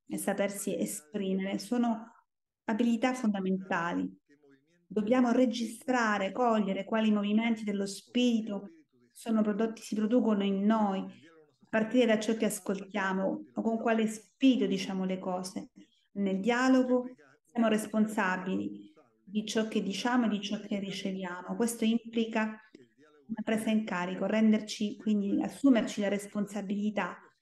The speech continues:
in Dio. Il dialogo ecclesiale che si svolgerà nell'assemblea sinodale non sarà semplicemente uno scambio di idee o di progetti, ma una ricerca comune della volontà di Dio e pertanto un dialogo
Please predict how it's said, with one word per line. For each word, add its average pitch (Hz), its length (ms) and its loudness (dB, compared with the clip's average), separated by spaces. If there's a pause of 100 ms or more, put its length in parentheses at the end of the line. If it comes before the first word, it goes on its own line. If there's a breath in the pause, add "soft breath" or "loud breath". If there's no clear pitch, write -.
(100)
in 202 180 2
Dio. 185 580 -2
Il 208 100 0
dialogo 220 320 2
ecclesiale 208 560 -2
che 190 100 -2
si 190 140 -4
svolgerà 196 440 0
nell'assemblea 196 580 -2
sinodale 214 440 0
non 208 160 4
sarà 220 280 0
semplicemente 196 680 -4
uno 190 140 -2
scambio 190 400 -4
di 190 100 -4
idee 196 280 2
o 190 40 2
di 190 80 0
progetti, 190 800 -6 (260 loud breath)
ma 214 140 0
una 208 140 2
ricerca 214 500 0
comune 233 480 4
della 196 220 2
volontà 196 340 -2
di 190 220 -6
Dio 190 460 -4 (520)
e 214 120 -4
pertanto 202 880 -4 (420)
un 220 140 -4
dialogo 190 560 0